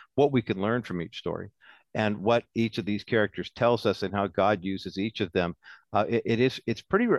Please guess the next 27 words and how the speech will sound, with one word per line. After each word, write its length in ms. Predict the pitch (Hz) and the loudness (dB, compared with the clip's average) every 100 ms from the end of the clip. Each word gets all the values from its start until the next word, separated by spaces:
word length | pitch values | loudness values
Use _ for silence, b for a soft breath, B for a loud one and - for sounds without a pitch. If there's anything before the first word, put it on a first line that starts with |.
| 117 | 0
amazing 480 | 113 120 135 110 | 2 2 2 -4
to 100 | 90 | -6
think 320 | 104 - 110 - | -4 0 0 0
that 140 | 101 | 0
there 140 | 110 101 | 2 2
are 40 | |
a 60 | 98 | 2
lot 220 | 104 120 | 4 2
of 140 | 110 | 2
us, 120 | 104 | 0
I 80 | 104 | -2
think, 240 | - 110 - | 0 -2 0
who 120 | 104 | 0
have 160 | 98 - | 0 -2
kind 320 | 113 110 101 | -2 0 2
of, 180 | 98 85 B B _ | 0 -2 B B _
you 80 | 104 | -2
know, 120 | 87 - | -2 -4
w-, 160 | - - _ | -12 -12 _
we, 160 | 107 101 95 113 | -2 -2 -4 -2
we 120 | 123 | 0
rejoice 640 | 117 104 127 135 110 - | 0 -2 2 4 4 2
when 160 | 101 95 | -2 -2
it's 140 | 101 | -2
time 180 | 107 98 | -2 0
to 60 | 90 | -2
rejoice. 380 | 87 - 85 | -6 -4 -6